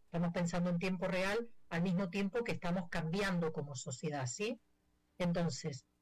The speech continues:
parte de lo que estamos viendo es que probablemente una sociedad más diversa como la que estamos viviendo en este momento, en términos identitarios y de sexualidad,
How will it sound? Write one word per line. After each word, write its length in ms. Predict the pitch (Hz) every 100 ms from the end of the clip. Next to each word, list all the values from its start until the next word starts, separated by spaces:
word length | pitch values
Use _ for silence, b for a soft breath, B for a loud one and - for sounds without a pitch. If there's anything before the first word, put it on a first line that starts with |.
| _ -
parte 320 | 214 208 226
de 60 |
lo 120 | 214 208
que 80 |
estamos 300 | 180 220 220
viendo 280 | 202 240 240
es 120 | 185
que 140 | - 175
probablemente 920 | 185 180 214 220 208 190 170 127 151 180
una 240 | 196 196
sociedad 560 | 170 175 - 165 170 151
más 240 | 175 214
diversa 600 | 208 208 233 170 - 139 127
como 200 | 143 139
la 120 | 143
que 100 | 127
estamos 320 | 202 202 180
viviendo 360 | 185 190 160 143
en 80 |
este 200 | 170 170
momento, 580 | 190 185 180 139 139 131 b b _
en 160 | 170 156
términos 480 | 202 196 190 175 180
identitarios 920 | 170 170 170 170 208 196 156 143 -
y 60 | 151
de 100 | 135
sexualidad, 840 | 160 160 - 180 226 233 247